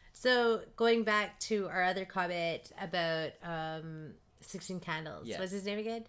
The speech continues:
Speaker 2: Long Duck Dong.
Speaker 1: Long Duck Dong. I think he is the root of a lot of how we feel
Speaker 2: Totally.
Speaker 1: about Asian people.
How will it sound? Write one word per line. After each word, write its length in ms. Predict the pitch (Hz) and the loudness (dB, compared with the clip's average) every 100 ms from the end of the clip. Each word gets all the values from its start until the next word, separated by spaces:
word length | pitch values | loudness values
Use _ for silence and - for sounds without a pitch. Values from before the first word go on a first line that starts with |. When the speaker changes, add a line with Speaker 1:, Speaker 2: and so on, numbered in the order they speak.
| - | -8
Speaker 2:
Long 280 | - 98 - - | -6 -4 -4 -2
Duck 200 | 113 - | -2 -2
Dong. 380 | 101 98 127 151 _ 165 | -4 -2 -4 -8 _ -8
Speaker 1:
Long 500 | 170 185 190 214 214 | -2 2 2 0 -4
Duck 280 | 202 180 - - | -4 -6 -8 -8
Dong. 440 | 151 151 143 135 143 - _ _ _ _ _ _ _ _ 190 | -4 -2 -4 -8 -18 -20 _ _ _ _ _ _ _ _ -6
I 60 | 190 | 0
think 300 | 208 202 - _ _ - | 0 0 -6 _ _ -18
he 380 | - - 247 | -10 -4 -4
is 280 | - 226 202 | 2 2 4
the 120 | 202 170 180 | 2 0 0
root 640 | 185 196 202 - - - - - | 2 2 0 -4 -8 -8 -14 -4
of 140 | 185 175 | -2 0
a 40 | |
lot 480 | 170 165 165 170 151 - - | 0 4 6 4 0 -8 -2
of 300 | 185 170 156 | 0 0 0
how 280 | 147 165 165 | 2 4 4
we 120 | 165 | 2
feel 540 | 160 - 160 147 135 208 | -4 -6 -2 -2 -2 -2
Speaker 2:
Totally. 460 | 196 127 95 87 - _ _ 165 | -2 -2 -4 -6 -12 _ _ -6
Speaker 1:
about 400 | 156 160 147 - | 0 2 2 -2
Asian 320 | 156 143 139 123 | -4 -2 0 -2
people. 260 | 131 110 | -6 -14